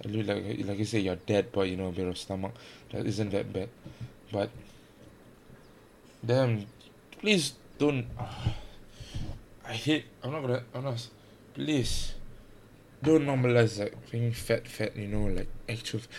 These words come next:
unless you're a strong man, strong woman who do strong sports, right? 'Cause I know they need those fats, 'cause they need to pack on those carbs, or a powerlifter, or whatever, a sumo wrestler. You don't need,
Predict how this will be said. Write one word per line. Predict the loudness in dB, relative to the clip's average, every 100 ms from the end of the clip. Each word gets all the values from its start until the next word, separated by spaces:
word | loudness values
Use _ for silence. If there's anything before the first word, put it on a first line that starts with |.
| -4
unless | 2 4 6 8
you're | 8
a | 6
strong | 0 2 2 4
man, | 4 4
strong | 2 2 4 4 2
woman | 2 2 0 -2 -10 -20 -6
who | 0
do | 0
strong | 0 -2 -4
sports, | -6 -6 -8 -6 -8
right? | -8 -12 -20 -14
'Cause | -6
I | 0
know | 4 4
they | 4 4
need | 2 2
those | 0 0
fats, | -6 -6 -8 -16 -14 -14 -14 -10
'cause | -8 -6
they | -6
need | -6 -6
to | -8
pack | -6 -4 0
on | 0
those | -2 -4
carbs, | -4 -4 -4 -6 -14 -18 -12 -6
or |
a | -4
powerlifter, | 2 6 6 4 0 2 2 0 -6 -18 -20 -18 -10
or | 0
whatever, | 4 8 8 8
a | 6
sumo | 2 0 2
wrestler. | 2 0 -2 0 0 -4 -18 -20 -20 -20 -20 -20 -20 -20 -20 -20 -20 -20 -20 -18 -14 -6 -4 -4 -8
You | -6 2
don't | 4 4 4
need, | 4 2